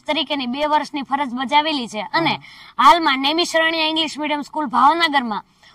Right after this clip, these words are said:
Speaker 1: હું નોકરી પણ કરી રહી છું અને સાથે સાથે આ સિંગિંગની લાઇનમાં પણ મારું મ્યુઝિકની અંદર પણ સારું એવું કામ કરી રહી છું.
Speaker 2: તો અત્યાર સુધીમાં તમે ઘણા બધા song બનાવ્યા છે, પણ એનો કઈ નક્કી નથી ફિક્સ કેટલા song બનાવ્યા એમ.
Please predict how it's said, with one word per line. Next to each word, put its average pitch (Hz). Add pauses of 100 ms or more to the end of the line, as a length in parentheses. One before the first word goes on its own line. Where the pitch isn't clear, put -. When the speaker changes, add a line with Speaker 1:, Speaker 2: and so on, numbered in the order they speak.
(100)
Speaker 1:
હું 302
નોકરી 330
પણ 339
કરી 339
રહી 339
છું 339
અને 320 (420)
સાથે 339
સાથે 302
આ 294 (580)
સિંગિંગની 359
લાઇનમાં 349
પણ 320
મારું 311 (200)
મ્યુઝિકની 330
અંદર 330
પણ 320
સારું 330
એવું 269
કામ 330
કરી 302
રહી 214
છું. 175 (640)
Speaker 2:
તો 170
અત્યાર 196
સુધીમાં 226
તમે 220
ઘણા 208
બધા 220
song 220
બનાવ્યા 214
છે, 220
પણ 208
એનો 220
કઈ 214
નક્કી 208
નથી 233
ફિક્સ 202
કેટલા 196
song 180
બનાવ્યા 170
એમ. 151